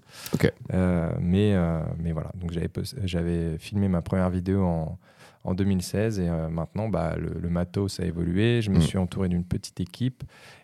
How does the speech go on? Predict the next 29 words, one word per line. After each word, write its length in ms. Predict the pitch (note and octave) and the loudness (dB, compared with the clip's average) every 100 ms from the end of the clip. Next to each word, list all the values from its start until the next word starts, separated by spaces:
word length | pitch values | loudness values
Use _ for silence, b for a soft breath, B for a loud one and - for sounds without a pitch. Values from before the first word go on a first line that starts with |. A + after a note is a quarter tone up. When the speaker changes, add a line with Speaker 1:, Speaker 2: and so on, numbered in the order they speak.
| - | -4
Speaker 2:
et, 160 | F2 | 0
euh, 140 | E2+ D#2 D#2 - - | 0 -2 -4 -6 -8
je 80 | - | -6
pourrais 180 | F2+ F2+ | -4 -2
peut-être 200 | F#2+ - | -2 -4
raconter 360 | F2+ - F2+ F2+ | -6 -6 -6 -4
ça 100 | - | -4
avec 160 | F#2 | -4
un 60 | F2+ | -6
petit 160 | F2 - | -6 -6
peu 100 | F#2+ | -6
plus 240 | - E2+ | -2 0
de 80 | F2+ | 2
détails, 380 | F2 - G#2+ B2 | 2 2 2 2
Speaker 1:
Mm. 40 | |
Speaker 2:
mais 40 | F#2+ | 0
voilà, 260 | F2 F#2+ | 0 0
je 60 | A2 | 0
vais 80 | F#2+ | 0
un 120 | F2 | 0
peu 120 | G#2+ | 0
de 80 | G2+ | 0
résumé. 460 | F2+ E2+ F2 G2 B2 b b b b - | 2 2 2 0 -4 b b b b -6
Et, 160 | F2+ E2 | -4 -4
euh, 40 | E2 E2+ - G2 | -6 -8 -10 -12
je 80 | |
suis 200 | - - G#2 | -14 -10 -8
sur 200 | - F#2+ | -6 -6
plusieurs, 420 | - G2+ G2 | -4 0 0